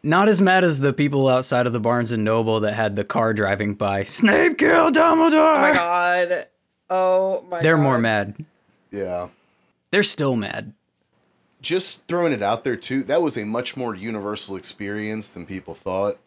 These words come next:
Speaker 3: It was not limited to one place that people drove by.
Speaker 2: Really?
Speaker 3: Oh, yeah.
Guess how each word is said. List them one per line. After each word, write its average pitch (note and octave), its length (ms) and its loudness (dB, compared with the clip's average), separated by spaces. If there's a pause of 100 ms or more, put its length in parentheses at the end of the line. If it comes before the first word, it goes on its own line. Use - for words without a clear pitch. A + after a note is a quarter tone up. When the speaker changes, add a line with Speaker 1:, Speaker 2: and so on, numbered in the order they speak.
(120)
Speaker 3:
It A#2+ 140 -6
was A2 180 -8
not A#2+ 240 -4
limited A2 380 -6
to G2 40 -8
one G2 320 -8
place G#2+ 600 -6 (120)
that G#2+ 160 -8
people G#2+ 540 -6 (520)
drove A#3 240 0
by. G#3+ 40 -2
Speaker 2:
Really? C4+ 540 4
Speaker 3:
Oh, C#3+ 220 2
yeah. G2+ 460 -2